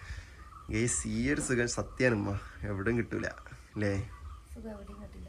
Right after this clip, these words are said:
Speaker 1: കിട്ടില്ല. മറ്റേ രാ-, മറ്റേ നമ്മളെന്താ പറയാ, മറ്റേ രാവിലെ എഴുന്നേറ്റ്, ഞാനൊക്കെ അവിടുന്ന് രാവിലെ എഴുന്നേറ്റ് നേരെ ഇവിടെ വന്നാണ്ട് ഇങ്ങനെ നിക്കും,
Speaker 2: നിക്കും.
Speaker 1: ഇങ്ങനെ നോയിങ്ങോണ്ട്
Speaker 2: ഇല്ല,
Speaker 1: നിക്കും.
Speaker 2: അവിടുത്തെ ഇത്, ഇതൊന്നും മരങ്ങളാവോണ്ട്
Speaker 1: ആ.
Speaker 2: അതേമാതിരി മരങ്ങൾ വന്ന് അതേമാതിരി ആവും.
Speaker 1: ആവും,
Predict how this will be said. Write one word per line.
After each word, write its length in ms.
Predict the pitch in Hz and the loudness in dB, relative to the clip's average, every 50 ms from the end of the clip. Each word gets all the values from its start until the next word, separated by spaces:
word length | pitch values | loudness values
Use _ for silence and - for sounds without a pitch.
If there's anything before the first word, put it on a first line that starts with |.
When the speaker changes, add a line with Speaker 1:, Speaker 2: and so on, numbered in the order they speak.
| - | -10
Speaker 1:
കിട്ടില്ല. 240 | - 110 - 101 98 | -10 -6 -2 -2 0
മറ്റേ 260 | 98 104 110 104 127 | 4 4 4 6 6
രാ-, 140 | 123 123 - | 6 8 8
മറ്റേ 240 | 135 127 107 - 185 | 8 8 10 12 12
നമ്മളെന്താ 420 | 202 190 175 180 214 214 208 202 | 12 12 12 12 12 12 12 12
പറയാ, 120 | 190 170 156 | 12 12 12
മറ്റേ 260 | 147 143 - 165 185 | 12 12 12 12 12
രാവിലെ 560 | 180 160 156 156 165 165 170 175 180 185 202 | 12 12 12 12 12 12 12 12 12 12 12
എഴുന്നേറ്റ്, 340 | 208 202 190 185 185 180 185 | 12 12 12 12 12 12 12
ഞാനൊക്കെ 400 | 185 170 156 156 160 165 160 185 | 12 12 12 12 12 12 12 12
അവിടുന്ന് 260 | 185 175 170 175 185 | 12 12 12 12 12
രാവിലെ 340 | 175 165 160 160 160 170 185 | 12 12 12 12 12 12 12
എഴുന്നേറ്റ് 320 | 180 175 170 170 180 165 | 12 12 12 10 10 12
നേരെ 260 | 156 156 156 160 160 175 | 12 12 12 12 12 12
ഇവിടെ 180 | 165 151 156 | 12 12 12
വന്നാണ്ട് 280 | 160 160 160 156 156 160 | 12 12 12 12 12 12
ഇങ്ങനെ 220 | 156 156 160 165 | 12 12 12 12
നിക്കും, 380 | 165 139 110 95 - - - - | 12 10 8 6 4 2 4 4
Speaker 2:
നിക്കും. 360 | 196 180 - - - 175 170 - - - - - - - - - | 4 0 -6 -8 -8 -8 -6 0 2 2 2 2 -2 -8 2 8
Speaker 1:
ഇങ്ങനെ 300 | 139 143 156 175 190 220 | 12 12 12 12 12 12
നോയിങ്ങോണ്ട് 540 | 226 208 196 190 190 190 196 202 208 208 202 | 12 12 12 12 12 12 12 12 12 12 12
Speaker 2:
ഇല്ല, 100 | 202 185 | 12 12
Speaker 1:
നിക്കും. 320 | 165 - - - 135 110 90 - - - - - 156 | 12 10 8 6 6 6 6 4 0 -6 -10 -4 0
Speaker 2:
അവിടുത്തെ 800 | 202 226 226 247 262 254 247 - - 294 311 320 330 320 277 - - - | 2 2 2 2 0 -2 -4 -4 -2 4 6 6 6 6 4 0 -4 -8
ഇത്, 280 | - - - 440 453 - - | -8 -6 -4 0 2 2 2
ഇതൊന്നും 300 | - - 285 294 330 339 | 2 2 2 2 2 2
മരങ്ങളാവോണ്ട് 1160 | 339 320 262 247 247 240 240 262 277 294 302 311 302 302 302 302 262 294 311 330 - - - - - - - - - | 6 6 6 6 6 4 2 4 6 8 8 8 8 6 4 4 2 0 -2 -4 -4 -6 -10 -14 -16 -16 -12 4 10
Speaker 1:
ആ. 360 | 131 127 127 123 120 117 113 | 12 12 12 12 12 12 12
Speaker 2:
അതേമാതിരി 400 | 110 107 104 101 - 349 339 349 370 | 12 10 8 6 6 6 6 6 6
മരങ്ങൾ 360 | 370 339 330 320 302 302 311 | 4 4 4 4 2 2 2
വന്ന് 160 | 320 320 311 320 | 2 2 2 2
അതേമാതിരി 400 | 311 294 285 285 277 262 247 240 | 0 0 0 0 0 0 0 0
ആവും. 400 | 233 208 196 185 185 - - 131 | 0 0 0 -2 -2 4 8 12
Speaker 1:
ആവും, 440 | 135 143 147 143 147 147 156 151 | 12 12 12 12 12 12 8 2